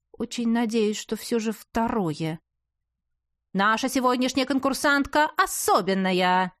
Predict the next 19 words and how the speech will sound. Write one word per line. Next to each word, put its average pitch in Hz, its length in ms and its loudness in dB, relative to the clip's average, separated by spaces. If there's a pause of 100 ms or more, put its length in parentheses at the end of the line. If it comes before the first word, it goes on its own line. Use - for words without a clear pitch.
(240)
продолжал 180 520 -2
тараторить 185 500 -2
ведущий. 175 680 -2 (160)
"В - 40 -2
ее 226 240 2
мире 240 400 4
таких, - 340 -2
как 240 180 -2
она, 240 300 2
называют 330 680 2 (100)
учителями. 202 880 0 (320)
Выведите 254 400 2
картинку 254 500 -2
на 240 140 2
экран, 240 280 0
пожалуйста", 254 720 0 (680)
попросил 214 440 -4
гнусавый 220 480 -2
дядечка. 202 640 -4